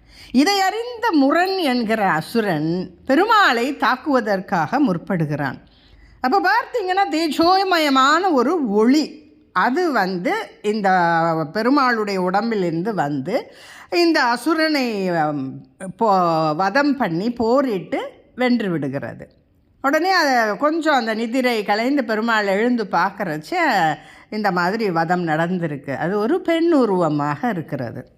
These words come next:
அப்போ பெருமாள் அந்த பெண் உருவ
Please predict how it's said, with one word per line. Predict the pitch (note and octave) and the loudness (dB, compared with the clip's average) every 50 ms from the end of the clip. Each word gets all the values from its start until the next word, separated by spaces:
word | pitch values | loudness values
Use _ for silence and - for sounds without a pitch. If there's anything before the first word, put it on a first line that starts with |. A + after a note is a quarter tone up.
| _ _ _ _ _ _ _ _ _ _ _ _ _ - | _ _ _ _ _ _ _ _ _ _ _ _ _ -12
அப்போ | - D#3+ - - G3 A3+ A3+ G3 F3+ D3+ | -10 -10 -8 -4 -2 2 2 2 2 2
பெருமாள் | - F3 E3+ E3+ E3+ G3+ G#3+ G3+ F#3+ E3+ D#3 - | 0 -4 -4 -4 -2 0 2 2 2 0 -2 -4
அந்த | - D#3+ E3 F#3 A3+ A#3+ A3+ G3+ - | -4 -2 -2 0 0 0 0 -2 -2
பெண் | - G#3 G3+ G#3+ A#3 A#3 | -2 -4 -4 -2 -2 -4
உருவ | A3 G#3 F#3+ F3 F3 E3 F3 F#3+ A#3+ D4 G#4 | -2 -2 -2 -2 0 0 0 0 0 0 -2